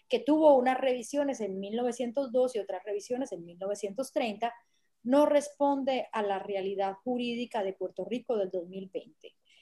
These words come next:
Eh, a pesar de que podamos ser románticos, de que muchas de esas figuras incluso son romanas y llevan seis mil, de tres mil años, eh, que las conocemos, tenemos que ser claros de que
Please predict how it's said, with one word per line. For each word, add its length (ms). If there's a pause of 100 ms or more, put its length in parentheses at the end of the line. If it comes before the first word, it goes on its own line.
(240)
Eh, 200
a 100
pesar 180
de 100
que 80
podamos 280
ser 120
románticos, 840
de 100
que 200
muchas 300
de 60
esas 160
figuras 340
incluso 300
son 160
romanas 640
y 80
llevan 360 (100)
seis 360
mil, 220 (120)
de 100
tres 240
mil 180
años, 460 (360)
eh, 380 (200)
que 100
las 180
conocemos, 760 (260)
tenemos 300
que 100
ser 160
claros 300
de 80
que 240